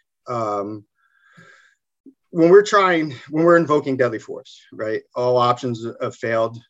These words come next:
Um, deadly force is the only option, um, based on the si-, context of the situation. We're trying to get an immediate stoppage. Um, we weren't trying to get immediate stoppage to, to stop serious bodily harm or death to yourself or somebody else or a third person.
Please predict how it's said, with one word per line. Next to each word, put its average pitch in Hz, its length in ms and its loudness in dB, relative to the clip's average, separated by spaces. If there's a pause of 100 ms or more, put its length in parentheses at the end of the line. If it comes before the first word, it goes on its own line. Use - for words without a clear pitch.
(160)
Um, 107 360 -8
deadly 123 220 -2
force 117 400 -8
is 120 280 -6
the 117 120 -4
only 113 200 -4
option, 113 520 -8 (260)
um, 104 340 -8
based 120 220 -6
on 117 60 -8
the 110 80 -10
si-, 113 160 -14 (100)
context 120 420 -6
of 117 60 -6
the 107 60 -12
situation. 120 680 -8 (200)
We're 147 100 -4
trying 175 180 4
to 160 60 0
get 151 100 0
an 139 60 0
immediate 123 420 -2
stoppage. - 560 -14 (340)
Um, 101 600 -6
we 123 140 -4
weren't 120 240 -4
trying 131 160 -4
to 120 60 -4
get 120 100 -2
immediate 117 320 -4
stoppage 165 460 -4
to, 120 140 -10 (300)
to 113 80 -12
stop 127 400 -4
serious 127 280 -2
bodily 120 340 -2
harm 120 180 -6
or 101 80 -8
death 117 300 -6
to 120 60 -12
yourself 113 340 -6
or - 60 -16
somebody 101 340 -6
else 127 240 -2
or 101 80 -4
a 95 40 -8
third 110 220 -6
person. 113 400 -4